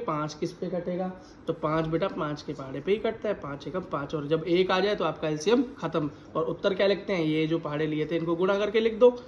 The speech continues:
तो इसका उत्तर आया दो गुणा, दो गुणा पाँच गुणा पाँच। और इन सबको जब गुणा करोगे तो आंसर आपका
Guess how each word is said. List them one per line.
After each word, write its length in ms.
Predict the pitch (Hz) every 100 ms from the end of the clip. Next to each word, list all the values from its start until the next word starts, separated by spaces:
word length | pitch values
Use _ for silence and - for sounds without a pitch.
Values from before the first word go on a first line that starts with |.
| - -
तो 80 | -
इसका 260 | 151 - 165
उत्तर 260 | 160 170
आया 220 | 156 160 165
दो 300 | 151 180 180
गुणा, 300 | 165 185 226 262 - - - 156
दो 420 | 143 170 180 180
गुणा 340 | 165 175 190 208 214 - - - - 175
पाँच 360 | 175 190 185
गुणा 400 | 156 156 160 185 220 - - - - - 160
पाँच। 400 | 147 139 139 160
और 100 | 156
इन 100 | 170
सबको 320 | 214 208 226
जब 180 | 208 175
गुणा 220 | 202 208
करोगे 280 | 208 202 185
तो 100 | 156
आंसर 320 | 143 151 147
आपका 400 | 135 - 208